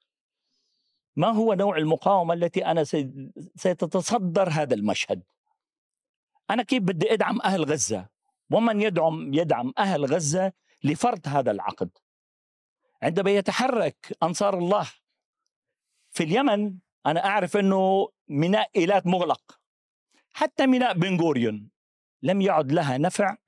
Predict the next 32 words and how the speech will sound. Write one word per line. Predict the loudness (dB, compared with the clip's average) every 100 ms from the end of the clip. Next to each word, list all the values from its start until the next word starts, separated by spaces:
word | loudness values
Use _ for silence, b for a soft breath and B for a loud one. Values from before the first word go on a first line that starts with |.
| _ b b b
عندما | -2 0 0
يكون | 0 0 -2
أنصار | -2 -2 -2 -2
الله | -2 -2 -2
هم | -4 -2
من | -2 -2
يستلم | -4 -2 -4 -6
هذه | -10 -8 -8
ال-، | -8 -16 _ _ -4
هذه | -2
المعابر | 0 0 -2 -4 -6 -16 _ _ _ _
وهذا | -4 0 2
المنفذ | 0 0 0 -2
هناك. | -2 -2 -6 -12 -20 _ -20 -20 _ -4
هذا | -2 0
ما | 0
يقف | -2 -4 -4
معه | -4 -2 -4
أهل | -4 -4
غزة، | -4 -8 -10 b b
هذا | -2 0
ما | 0
يحتاجه | 0 -2 0 -2 -4
أهل | -6
غزة | -4 -4 -4
حاليًا. | -4 -4 -4 -6 _ -20 -20 _ _ B B B
مصر | 0 0 0
لا | 2 2
تستطيع | 0 -2 -2 0 0 -2
أن | 0
تدخل | -2 0
رغيف | -2 0 0 -2 -4 -18 _